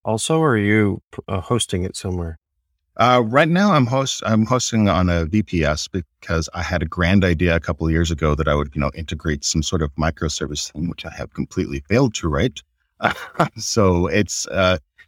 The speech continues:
Speaker 2: yeah, it, it is effectively, you know, uh, a, a s-, it is completely static. There's, I, yeah, uh, because of, partly because of the old school, partly because of accessibility,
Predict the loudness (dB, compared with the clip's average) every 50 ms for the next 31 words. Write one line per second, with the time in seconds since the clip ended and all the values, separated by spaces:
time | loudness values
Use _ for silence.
0 | _ 2 4 4 4 4 2 2 0 0 0 2 2 2 2 2 2 2 2 2
1 | 2 0 -2 -6 -4 -2 -2 -2 0 -2 -4 -4 -4 -2 -2 -2 -2 -2 -4 -6
2 | _ _ _ _ _ _ _ _ 0 0 2 2 2 0 -4 -6 -6 -2 -2 0
3 | -2 -2 -4 -4 -2 -2 -2 -2 -4 -6 -8 -8 -6 -6 -6 -6 -8 -10 -12 _
4 | _ -6 -4 -4 -2 -4 -4 -6 _ _ -4 -2 -2 -2 -2 -2 0 0 0 -2
5 | -2 -4 -6 -6 -6 -8 -10 -12 -14 _ _ _ _ _ _ _ _ _ _ -12
6 | -12 -12 -14 _ _ _ _ _ _ _ _ _ _ _ _ _ _ _ _ _
7 | -4 -4 -4 -4 -4 -4 -2 0 2 2 2 0 0 0 0 0 2 2 0 0
8 | 0 0 0 0 2 0 0 -2 0 0 0 2 2 2 0 0 2 2 2 2
9 | 2 0 0 2 2 2 2 2 0 0 0 2 2 4 4 4 2 0 2 2
10 | 2 2 2 0 -2 -2 -2 2 2 2 2 2 2 0 0 0 0 -4 -8 -12
11 | -14 -10 -6 -6 -6 -6 -6 -6 -2 0 2 2 4 4 2 2 0 -2